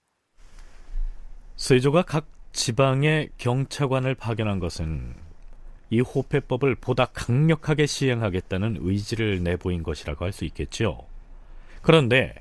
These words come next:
세조가 지방민의 군적과 호적을 정비하도록 경차관을 파견하면서 유독 함경도에만 보내지 않았다는 점을 기억할 필요가 있습니다.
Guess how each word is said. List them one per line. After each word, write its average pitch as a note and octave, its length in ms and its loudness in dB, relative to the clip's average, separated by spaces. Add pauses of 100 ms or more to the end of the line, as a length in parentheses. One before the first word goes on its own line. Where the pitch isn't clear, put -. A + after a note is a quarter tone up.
(680)
세조가 F3 640 6
지방민의 F3 680 4
군적과 D#3+ 500 2
호적을 D#3+ 460 2
정비하도록 D3+ 640 2
경차관을 D3 720 2
파견하면서 C3+ 880 0 (800)
유독 D3+ 340 2 (480)
함경도에만 F3+ 1300 4
보내지 B2+ 320 2
않았다는 B2 480 0
점을 B2+ 420 2
기억할 F#2+ 360 0
필요가 F#2+ 280 -2
있습니다. - 460 -6